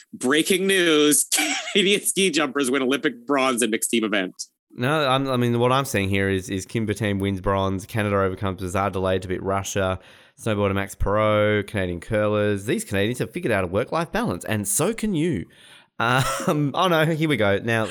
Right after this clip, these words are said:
Speaker 2: this is where I can see the bronze. Um, Canadian ski jumpers win Olympic. Oh, brilliant. Absolutely brilliant. Um, tomorrow,
Speaker 1: What a day.
Speaker 2: What a day. What a day. Uh, ten, tomorrow's the busiest day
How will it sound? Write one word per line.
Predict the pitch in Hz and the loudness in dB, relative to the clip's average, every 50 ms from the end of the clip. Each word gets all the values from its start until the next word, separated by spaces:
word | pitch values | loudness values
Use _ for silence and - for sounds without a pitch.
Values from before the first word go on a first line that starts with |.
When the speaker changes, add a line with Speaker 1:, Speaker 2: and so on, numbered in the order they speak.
| - 104 107 | -6 -6 -6
Speaker 2:
this | 123 120 - | -6 -6 -6
is | 101 | -6
where | 98 98 90 | -4 -2 -2
I | 90 | -2
can | 90 90 | -4 -6
see | - 90 | -6 -6
the | 87 87 | -6 -6
bronze. | 76 - 78 76 76 76 76 - - - - - - - _ _ _ | -6 -6 -6 -6 -6 -8 -10 -14 -18 -20 -20 -20 -20 -20 _ _ _
Um, | - 98 92 90 87 85 85 85 87 87 87 87 85 85 85 82 - - - | -4 -2 -2 0 0 0 0 -2 -2 -2 -4 -4 -6 -6 -8 -8 -10 -12 -10
Canadian | - 92 90 90 85 82 | -6 -4 -2 -2 -2 -4
ski | - - 87 | -4 -6 -4
jumpers | 80 85 78 76 76 80 92 | -4 -4 -6 -6 -8 -10 -8
win | 98 98 82 | -8 -8 -8
Olympic. | 78 76 - - - | -8 -12 -14 -14 -16
Oh, | - - - - _ _ - | -16 -16 -18 -20 _ _ -12
brilliant. | - - - - - - - - _ _ _ _ - | -10 -10 -10 -10 -14 -16 -18 -20 _ _ _ _ -10
Absolutely | - 143 127 98 - - - 85 76 73 73 - - 85 80 | -6 -6 -6 -6 -6 -8 -8 -8 -6 -8 -10 -10 -12 -16 -16
brilliant. | - - 78 76 78 80 80 76 - _ - - - - - _ - | -12 -10 -10 -10 -8 -10 -12 -12 -14 _ -20 -20 -20 -20 -20 _ -4
Um, | - 127 131 135 135 135 131 131 131 131 131 127 127 127 123 - - _ _ - | -2 0 2 2 2 2 2 2 2 2 2 2 2 0 -2 -4 -10 _ _ -6
tomorrow, | - - 143 131 123 113 131 147 151 131 120 - | -6 -2 0 0 2 2 4 4 4 2 2 0
Speaker 1:
What | - - | -2 -2
a | - | -4
day. | - 92 131 170 160 _ _ _ _ _ _ _ _ - - | -4 -4 -6 -6 -8 _ _ _ _ _ _ _ _ -16 -10
Speaker 2:
What | 139 175 214 - | -10 -8 -6 -6
a | - 113 | -6 -6
day. | 104 95 - 90 80 78 73 71 71 71 80 | -6 -6 -4 -4 -4 -4 -4 -6 -6 -8 -6
What | 98 120 139 - - | -4 -4 -4 -4 -6
a | 113 | -6
day. | 101 - 90 82 78 78 80 - | -4 -2 -2 -2 -2 -2 -4 -4
Uh, | - 90 92 92 - | -2 -4 -4 -4 -4
ten, | - - 165 175 180 143 | -4 -2 -2 -2 -4 -4
tomorrow's | - - - 156 170 190 190 139 | -8 -6 -4 -2 -2 -2 -2 -2
the | 113 | -2
busiest | 107 127 120 127 123 117 - | -2 -2 -2 -2 -2 -2 0
day | 110 95 85 78 78 | 0 0 0 -2 -4